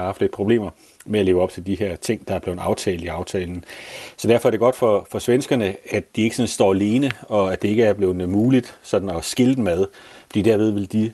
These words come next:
stå svagere i forhold til at skulle give indrømmelser, øh, til tyrkerne i forhold til det her nato-medlemskab, der skal forhandles.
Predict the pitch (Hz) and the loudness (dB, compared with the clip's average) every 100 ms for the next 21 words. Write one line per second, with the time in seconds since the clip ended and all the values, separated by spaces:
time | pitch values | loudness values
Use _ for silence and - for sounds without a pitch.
0 | - - 117 110 - - 107 104 123 101 | -6 0 2 2 -4 -4 0 2 2 0
1 | 87 - - 107 98 95 - 104 98 - | -8 -14 -4 0 2 0 -2 -2 -2 -2
2 | 87 87 92 - 98 - 107 92 101 82 | -6 -6 -10 -6 -4 0 0 0 0 -2
3 | 80 90 85 113 90 - 90 123 104 87 | -6 -10 -10 -8 -8 -6 -2 0 0 -2
4 | 80 87 - 95 92 90 92 90 98 87 | -8 -12 -8 -6 -6 -8 -12 -8 -8 -8
5 | 101 92 - 95 87 - 87 - 90 90 | -6 -6 -6 -8 -8 -6 -8 -6 -12 -12
6 | 85 85 87 - | -10 -10 -12 -18